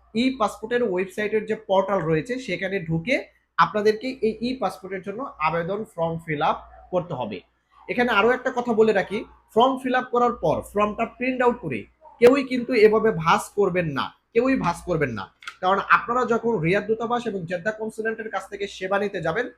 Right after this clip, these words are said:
তখন কিন্তু এগুলা স্ক্যান করা হবে। যদি আপনারা ভাঁজ করেন তাহলে কিন্তু এই ফাইলটা কিন্তু বাতিল বলে ঘোষণা করে দেওয়ার সম্ভাবনাও কিন্তু আছে। তাহলে at first কাজ হচ্ছে আপনাদেরকে এই ই পাসপোর্টের পোর্টাল থেকে ই পাসপোর্টের ফর্ম ফিল আপ করে এটা প্রিন্ট আউট করে নিতে হবে।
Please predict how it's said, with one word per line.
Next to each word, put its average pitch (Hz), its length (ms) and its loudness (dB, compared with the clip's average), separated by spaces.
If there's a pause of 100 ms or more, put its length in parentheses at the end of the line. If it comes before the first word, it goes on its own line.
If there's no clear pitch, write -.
(240)
তখন 233 260 -2
কিন্তু 240 220 -8
এগুলা 240 220 -2 (140)
স্ক্যান 262 400 0
করা 226 180 2
হবে। 131 240 -2 (120)
যদি 190 160 -2
আপনারা 226 280 0
ভাঁজ 165 260 -2 (160)
করেন 269 220 2 (320)
তাহলে 220 260 4
কিন্তু 226 320 -4 (100)
এই 226 220 4 (420)
ফাইলটা 196 340 4
কিন্তু 214 240 -2
বাতিল 175 400 -2
বলে 208 200 4
ঘোষণা 175 360 -4
করে 190 220 -4
দেওয়ার 196 180 0
সম্ভাবনাও 165 520 -6
কিন্তু 185 280 -8 (340)
আছে। 151 260 -8 (540)
তাহলে 190 260 6
at 220 200 4
first 269 220 2
কাজ 220 200 2
হচ্ছে 240 240 0
আপনাদেরকে 240 500 0 (360)
এই 196 200 -2
ই 247 140 2
পাসপোর্টের 226 420 -2
পোর্টাল 208 340 2
থেকে 226 240 -2
ই 220 140 -2
পাসপোর্টের 202 460 -6
ফর্ম 185 260 -6
ফিল 196 180 -2
আপ 202 160 -2
করে 226 160 4
এটা 180 120 -4
প্রিন্ট 170 260 -6
আউট 208 180 0 (200)
করে 170 180 2
নিতে 135 200 -6
হবে। - 200 -12